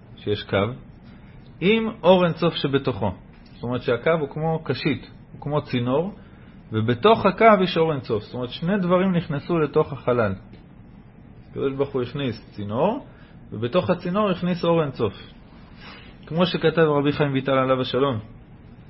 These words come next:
בעץ חיים, "והנה אחר הצמצום הנזכר לעיל,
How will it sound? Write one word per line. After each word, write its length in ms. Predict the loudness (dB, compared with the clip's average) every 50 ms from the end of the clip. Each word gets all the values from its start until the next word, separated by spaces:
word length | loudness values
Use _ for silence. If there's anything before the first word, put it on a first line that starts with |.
| -20 -20 -20 -20 -20 -20 -20 -20 -10 0
בעץ 260 | 2 4 4 4 0 -2
חיים, 300 | 0 0 0 0 -2 -4 -8 -14 -20 -20 -20 -20 -20 -20 -20 -20 -20 -20 -20 -20 -18 -10
"והנה 440 | 0 4 4 4 6 6 6 6 6
אחר 320 | 6 6 6 6 8 8 6
הצמצום 500 | 4 0 -4 -6 -6 -2 -2 -2 0 0
הנזכר 440 | 0 -2 -4 -2 2 2 4 4
לעיל, 340 | 4 4 4 2 2 2 0